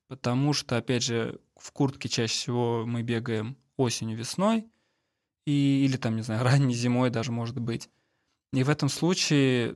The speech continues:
ну, правда, часто погода плохая, и поэтому вот эта какая-то лёгкая пропитка от дождя, она, правда, помогает. Следующая вещь, которую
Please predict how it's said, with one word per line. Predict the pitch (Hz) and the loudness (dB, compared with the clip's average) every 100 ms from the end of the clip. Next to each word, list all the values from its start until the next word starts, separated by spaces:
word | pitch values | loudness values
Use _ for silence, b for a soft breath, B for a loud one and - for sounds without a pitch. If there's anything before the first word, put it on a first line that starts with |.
| - | -4
ну, | 143 147 | 0 0
правда, | 143 127 113 110 | 2 2 2 0
часто | 143 139 - 123 | 2 2 0 -2
погода | - 120 127 123 | 0 -2 -2 -2
плохая, | 127 117 143 165 151 117 - _ - | -4 -2 0 2 2 -2 -8 _ -2
и | 135 | 0
поэтому | 131 131 131 131 127 | 2 2 2 2 2
вот | 123 | 2
эта | 127 - | 0 -2
какая-то | 117 120 | -2 0
лёгкая | 120 135 127 120 | 2 2 0 -4
пропитка | - 117 - 123 - | -2 -2 -2 -2 -2
от | 117 | -2
дождя, | 120 117 127 143 160 b b b b b | -2 0 2 2 2 b b b b b
она, | 117 113 123 127 123 110 | -2 2 4 4 2 0
правда, | 123 120 113 | -2 -2 -2
помогает. | 117 110 117 120 - _ _ _ _ _ _ _ _ | -6 -4 -4 -8 -10 _ _ _ _ _ _ _ _
Следующая | - 165 165 143 135 | 0 2 4 2 2
вещь, | 131 156 220 - | 4 2 2 -2
которую | - 120 131 131 123 113 | -4 0 2 4 4 2